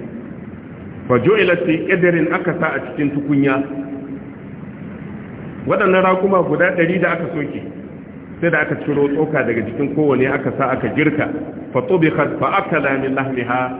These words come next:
An dafa, Annabi sallallahu alaihi wasallam ya ci naman, ya sha roman, wa shariba min maraqiha. Duk Jabir yana bada labari. Sai da aka gama wannan, to mu ci gaba.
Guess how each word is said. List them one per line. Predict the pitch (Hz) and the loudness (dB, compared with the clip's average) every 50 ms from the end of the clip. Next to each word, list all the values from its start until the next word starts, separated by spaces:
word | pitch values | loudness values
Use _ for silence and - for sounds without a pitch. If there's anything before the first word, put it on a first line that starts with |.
| - - - - - - - - - | -10 -10 -12 -12 -12 -12 -12 -8 -4
An | 143 147 151 147 | -2 -2 0 0
dafa, | 151 156 147 156 147 143 139 143 147 - - - - - - - | 0 0 0 2 2 2 2 2 0 -2 -4 -4 -4 -4 -4 -4
Annabi | 104 107 123 139 143 139 | -2 -2 -2 -2 0 0
sallallahu | 147 127 123 123 131 147 139 | 0 0 0 2 2 2 0
alaihi | 123 - | 0 0
wasallam | 147 139 135 135 135 135 135 135 - - - - | 0 0 2 2 2 2 2 0 -2 -4 -4 0
ya | 113 127 135 139 135 135 - | 2 2 4 4 2 0 0
ci | 151 | 2
naman, | 139 139 147 147 147 147 143 143 143 139 139 143 143 - - - - - - - - | 4 4 4 4 4 4 4 4 2 2 0 0 -2 -4 -6 -6 -8 -8 -8 -8 -4
ya | 98 113 131 139 143 | 0 2 2 2 2
sha | - - 147 147 143 143 143 143 139 127 | 2 2 2 2 2 2 2 0 0 2
roman, | 127 143 151 151 156 156 156 147 - - - | 2 4 4 4 2 2 0 0 -2 -4 -4
wa | 131 123 | -4 -4
shariba | - 127 127 143 147 147 143 131 | -2 0 0 2 2 2 2 2
min | 131 135 | 2 2
maraqiha. | 135 143 151 147 151 135 135 139 131 131 147 147 156 151 - - - - - - - - - - | 2 4 4 4 2 0 0 -2 -2 0 0 -2 -2 -4 -6 -8 -12 -12 -12 -14 -14 -12 -6 -2
Duk | 156 151 127 | -2 2 4
Jabir | 165 165 160 151 151 143 | 4 4 4 4 2 2
yana | 147 147 143 139 | 2 4 2 2
bada | 139 139 143 131 135 | 2 2 2 2 2
labari. | 127 123 123 139 143 143 139 - - - - - - - - - - - - - - - - - - - - | 2 4 4 4 4 4 2 2 -2 -4 -6 -8 -8 -8 -10 -10 -12 -12 -14 -16 -16 -16 -16 -16 -16 -4 0
Sai | 165 170 | 2 2
da | 165 165 160 | 4 4 2
aka | 170 170 170 139 | 0 0 2 2
gama | 156 160 156 151 | 2 4 4 4
wannan, | 147 139 127 127 131 147 175 214 - - - - - - - - - - - - - - - | 4 4 4 4 4 4 2 2 0 -2 -2 -4 -4 -4 -4 -6 -8 -8 -10 -10 -10 -6 -4
to | 127 120 | -2 0
mu | 123 123 | 0 0
ci | - 170 | 2 2
gaba. | 147 139 104 98 | 2 2 2 0